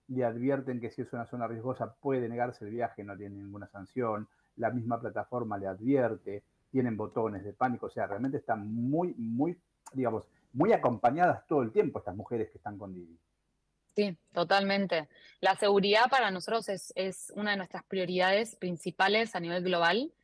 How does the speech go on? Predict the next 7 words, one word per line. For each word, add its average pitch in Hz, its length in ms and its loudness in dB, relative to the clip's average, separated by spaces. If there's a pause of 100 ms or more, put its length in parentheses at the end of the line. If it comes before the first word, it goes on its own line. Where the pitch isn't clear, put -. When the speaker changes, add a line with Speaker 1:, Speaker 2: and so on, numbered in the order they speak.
(380)
Speaker 2:
y 202 100 2
especialmente 240 760 2
le 220 120 4
ponemos 202 340 -2
atención 202 640 -2 (120)
en, 196 360 -2
eh, 170 280 0